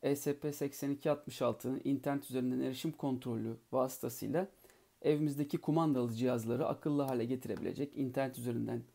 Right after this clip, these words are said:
ko-, kontrol edebileceğimiz bir uygulama örnek gerçekleştirdik ve,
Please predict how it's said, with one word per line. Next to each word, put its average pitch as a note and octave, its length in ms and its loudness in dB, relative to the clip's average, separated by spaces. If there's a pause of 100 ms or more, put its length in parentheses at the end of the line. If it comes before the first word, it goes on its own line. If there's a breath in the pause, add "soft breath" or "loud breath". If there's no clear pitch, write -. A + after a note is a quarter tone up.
(160)
ko-, C#3 240 0
kontrol C3 400 -2
edebileceğimiz C#3 880 -2 (340 soft breath)
bir F3+ 200 4
uygulama D#3 520 4
örnek D3 340 4
gerçekleştirdik B2 960 -4
ve, E3+ 180 4